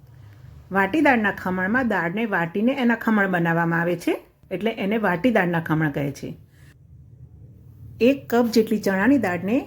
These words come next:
છ કલાક માટે પાણીમાં પલાળી રાખી હતી. એટલે જુઓ, દાણો સરસ આવો પોચો પડી ગયો છે. તો આવો સોફ્ટ દાણો બને એટલી દાળને પલાળવાની છે.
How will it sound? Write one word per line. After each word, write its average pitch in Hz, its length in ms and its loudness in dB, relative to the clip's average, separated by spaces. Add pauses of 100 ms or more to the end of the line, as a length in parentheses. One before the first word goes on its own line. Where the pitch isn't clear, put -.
(180)
છ - 100 -18 (240)
કલાક 208 420 0
માટે 196 300 -2
પાણીમાં 190 440 -4
પલાળી 170 360 2
રાખી 156 260 -8
હતી. 147 240 -8 (440)
એટલે 196 260 -2
જુઓ, 170 260 0
દાણો 175 300 0
સરસ 226 340 -2
આવો 196 200 0 (300)
પોચો 196 280 2
પડી 165 280 -2
ગયો 170 200 2
છે. 311 200 -6 (680)
તો - 180 -12
આવો 196 200 -2
સોફ્ટ 220 400 0
દાણો 180 240 0
બને 240 320 2
એટલી 190 320 -2
દાળને 170 240 -2
પલાળવાની 160 560 0
છે. - 160 -10